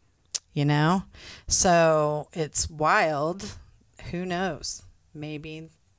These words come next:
that is also contributes to people with Alzheimer's, you know, women who have, a, you know, a lot of women get Alzheimer's, and through that generation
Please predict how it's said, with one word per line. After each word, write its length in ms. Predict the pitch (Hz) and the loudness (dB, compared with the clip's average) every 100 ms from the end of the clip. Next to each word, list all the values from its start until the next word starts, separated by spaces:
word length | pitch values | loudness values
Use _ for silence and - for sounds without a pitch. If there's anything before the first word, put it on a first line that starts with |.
| - | -14
that 260 | 156 165 | -10 -8
is 440 | 175 170 143 - - _ - | -8 -10 -10 -12 -14 _ -6
also 560 | 143 180 - - - - _ - | -4 -4 -6 -10 -18 -20 _ -16
contributes 760 | 151 - 143 104 76 - - - | -14 -10 -10 -12 -16 -14 -12 -12
to 400 | - 113 117 185 - | -12 -12 -14 -12 -8
people 260 | 165 - 101 | -8 -8 -14
with 120 | - | -12
Alzheimer's, 840 | 113 117 127 156 139 143 160 - | -12 -10 -10 -10 -10 -10 -10 -12
you 80 | 180 | -12
know, 200 | 156 151 | -8 -6
women 380 | 156 151 151 156 | -6 -8 -8 -8
who 360 | 156 156 151 151 - - - - - | -8 -8 -8 -8 -14 -20 -20 -20 -8
have, 200 | 160 156 | -6 -4
a, 140 | 156 - | -6 -10
you 160 | 202 156 | -8 -6
know, 240 | 147 156 - _ - | -6 -8 -12 _ -6
a 20 | |
lot 180 | 147 156 | -4 -2
of 80 | 165 | -2
women 320 | 170 175 156 | -2 -4 -6
get 180 | 147 - | -6 -6
Alzheimer's, 760 | 156 143 143 139 147 156 - - _ _ _ _ | -8 -6 -6 -8 -10 -10 -14 -16 _ _ _ _
and 400 | 156 151 143 127 - _ _ _ _ _ _ _ | -16 -12 -12 -14 -18 _ _ _ _ _ _ _
through 180 | 160 151 | -4 -2
that 340 | 151 147 139 - - - - _ _ _ _ _ - | 0 -2 -4 -10 -20 -20 -20 _ _ _ _ _ -10
generation 840 | - 160 147 143 180 - 147 170 | -6 -4 -4 -4 -6 -8 -8 -10